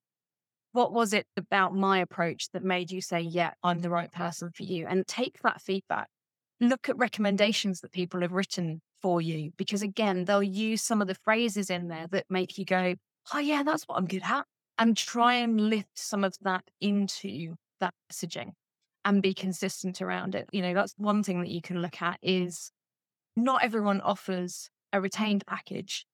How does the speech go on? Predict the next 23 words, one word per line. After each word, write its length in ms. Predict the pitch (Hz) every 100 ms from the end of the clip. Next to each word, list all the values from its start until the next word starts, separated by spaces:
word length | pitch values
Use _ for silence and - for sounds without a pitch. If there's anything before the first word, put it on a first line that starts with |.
| _ _ 208
Not 240 | 226 170
everyone 500 | 214 208 220 190 185
wants 260 | 185 185 -
to 140 | -
tackle 680 | - 190 170 - 180 175 170 - -
the 140 | 196
H 240 | 190 - 196
R 100 | 196
admin 420 | 233 202 180 170
side 320 | - 175 170
of 60 | 170
things. 280 | 175 175
Some 160 | - 196
people 220 | 185 175
want 180 | 180 180
to 60 | -
deal 180 | 180
with 100 | 175
the 60 | 196
strategy 500 | - 226 - 196 175
side 320 | - 165 185
of 80 | -
it. 220 | 120 101